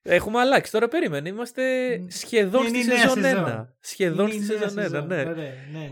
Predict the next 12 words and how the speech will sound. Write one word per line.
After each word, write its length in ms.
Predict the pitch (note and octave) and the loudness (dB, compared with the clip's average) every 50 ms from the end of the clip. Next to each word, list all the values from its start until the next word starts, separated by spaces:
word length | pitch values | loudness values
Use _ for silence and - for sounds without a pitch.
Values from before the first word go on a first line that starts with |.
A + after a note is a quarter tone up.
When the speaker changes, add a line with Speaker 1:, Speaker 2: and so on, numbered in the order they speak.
| C#3 | -12
Speaker 2:
ναι, 140 | C#3+ D3 D#3+ | -12 -8 -8
έρχεται 320 | F3+ - - F3+ D3+ - | -8 -8 -8 -10 -12 -10
η 40 | D#3+ | -12
σεζόν 380 | D3+ - D3+ D3 D#3 D#3 D3 C#3+ | -12 -12 -12 -12 -12 -12 -12 -14
ένα. 260 | C#3+ C#3 C3+ C3 C3 | -14 -14 -14 -8 -2
Speaker 1:
Ακριβώς, 560 | C3 A3+ A3+ A#3 A#3+ A#3+ A#3+ A#3+ G3 D#3 E3+ - | 0 0 0 0 -2 0 0 2 2 0 0 -2
λοιπόν, 360 | F#3 F3+ F3 F3 F3 E3+ D#3 - | -4 -4 -4 -4 -4 -4 -6 -6
οπότε 560 | F3 F3 F3 G#3 A3+ A3 B3 B3 B3 A#3 - _ _ - - | -8 -6 -2 -2 -2 0 0 0 -2 -2 -4 _ _ -12 -8
αυτό, 300 | - G3 - - B3 A3 | -8 -8 0 2 4 4
δηλαδή, 460 | F#3+ F#3 F3+ F3+ F3 G#3 A3 G#3+ - - | 4 4 4 2 2 2 0 -2 -4 -6
φαίνεται 440 | - - G#3+ A3 A3+ A#3+ A#3+ A#3 A3+ | -2 2 2 2 2 0 2 4 4
ότι, 500 | G#3 G3 G3 G#3 G3+ G3 F#3+ F3+ F3 | 4 4 2 -4 -6 -6 -6 -8 -10